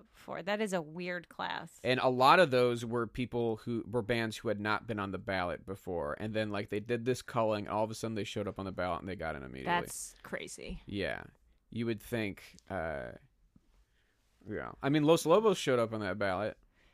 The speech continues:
Speaker 1: Hell yeah.
Speaker 2: I mean, that's
Speaker 1: I like
Speaker 3: That's
Speaker 2: for
Speaker 1: Los
Speaker 2: the first
Speaker 1: Lobos.
Speaker 2: time.
Speaker 1: <laughs>
Speaker 2: Uh,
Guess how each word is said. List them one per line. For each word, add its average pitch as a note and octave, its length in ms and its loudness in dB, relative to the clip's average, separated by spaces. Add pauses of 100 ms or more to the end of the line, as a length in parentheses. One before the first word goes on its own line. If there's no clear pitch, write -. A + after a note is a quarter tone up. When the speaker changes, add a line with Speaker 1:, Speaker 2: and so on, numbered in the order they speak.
(120)
Speaker 1:
Hell C#4 200 4
yeah. F#3 600 2 (600)
Speaker 2:
I A#2 40 -6
mean, A2+ 120 -2
that's - 340 -2
Speaker 1:
I G3+ 120 0
like F#3 160 0
Speaker 3:
That's F3 160 4
Speaker 2:
for C#3 80 4
Speaker 1:
Los B2+ 40 2
Speaker 2:
the A2+ 60 0
first A#2+ 220 0
Speaker 1:
Lobos. A2 400 -2
Speaker 2:
time. C#4+ 100 2 (440)
Speaker 1:
<laughs> A2+ 60 -2
Speaker 2:
Uh, G#2 460 2